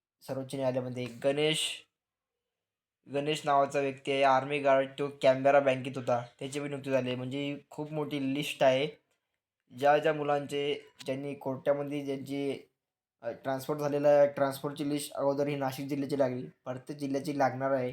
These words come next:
म्हणजे प्रत्येक मुलाला आपापल्या जिल्ह्यामध्ये जाण्याचा चान्स भेटणार आहे मित्रांनो. सुरुवात झाली आहे अजून, काल परवा सर्वोच्च न्यायालयाच्या निधीतून ही लिस्ट लागलेली आहे मित्रांनो. तुम्ही बघू शकता, नाशिक जिल्ह्याची लिस्ट आहे मित्रांनो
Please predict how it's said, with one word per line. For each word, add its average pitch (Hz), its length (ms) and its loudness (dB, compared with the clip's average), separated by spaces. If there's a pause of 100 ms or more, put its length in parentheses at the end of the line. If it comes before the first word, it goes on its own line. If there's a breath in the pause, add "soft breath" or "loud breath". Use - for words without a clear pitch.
(400)
म्हणजे 139 100 -10
प्रत्येक 139 440 -4
मुलाला 143 380 0
आपापल्या 139 380 -4
जिल्ह्यामध्ये 135 380 -2
जाण्याचा 131 380 -2 (360)
चान्स 135 220 -6
भेटणार 123 300 -8
आहे 123 60 -4
मित्रांनो. 120 360 -10 (920)
सुरुवात 147 340 0
झाली 143 260 -2
आहे 147 80 2
अजून, 143 320 0 (600)
काल 131 180 0
परवा 139 320 4
सर्वोच्च 135 360 -2
न्यायालयाच्या 139 460 0
निधीतून 139 400 -4 (560)
ही 131 120 -8
लिस्ट 143 240 -6
लागलेली 135 280 2
आहे 135 80 0
मित्रांनो. 131 360 -6
तुम्ही - 680 -16
बघू 135 240 -4
शकता, 143 360 0 (1300)
नाशिक 127 360 -8
जिल्ह्याची 135 540 -4
लिस्ट 139 300 0
आहे 139 80 4
मित्रांनो 131 440 -6